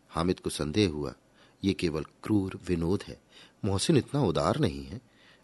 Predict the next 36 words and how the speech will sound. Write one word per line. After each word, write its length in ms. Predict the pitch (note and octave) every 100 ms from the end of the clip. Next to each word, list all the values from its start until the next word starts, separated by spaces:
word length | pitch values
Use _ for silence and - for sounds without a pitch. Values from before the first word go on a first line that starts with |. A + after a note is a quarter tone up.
| -
लेकिन 240 | F#2 F#2
ये 140 | F2 E2+
जानकर 420 | D#2+ D2+ D#2 D2+
भी 100 | D#2+
उसके 240 | D2 -
पास 340 | D2 D2+ F#2+ -
जाता 240 | C#2 -
है। 180 | B1 B1+ _ _ - - _
मोहसिन 380 | E2 E2 - E2
दोने 280 | D#2 D#2+ D#2
से 140 | -
एक 140 | C2+ C2+
रेवड़ी 300 | C2+ D2+ E2
निकालकर 460 | D#2 C#2+ C#2+ C#2 C#2
हामिद 320 | - C#2+ D#2+
की 120 | -
ओर 120 | D2+ B1+
बढ़ाता 400 | C#2 C#2+ E2 A#1+
है। 220 | G#1+ A1+ - _ - - - - - -
हामिद 300 | F2+ D#2 D2
हाथ 240 | - C#2 C2+
फैलाता 540 | - B1 A#1+ - -
है। 200 | A#1+ - - _ - _ _
मोहसिन 400 | E2+ G2+ G#2+ G2+
रेवड़ी 300 | F2 F2 E2+ E2+
अपने 240 | - - F2+
मुंह 200 | D#2 F2+
में 120 | C#3+
रख 220 | E2+ -
लेता 220 | C#2 -
है। 180 | A#1+ A1+ - _ - - - - -
महमूद, 500 | G2 G#2+ G#2+ G#2 G2
नूरे 380 | F#2 F2+ F2+ E2+
और 220 | D#2+ D2+
सम्मी 340 | - D#2 D#2
खूब 380 | C#2+ - G#2+ G2+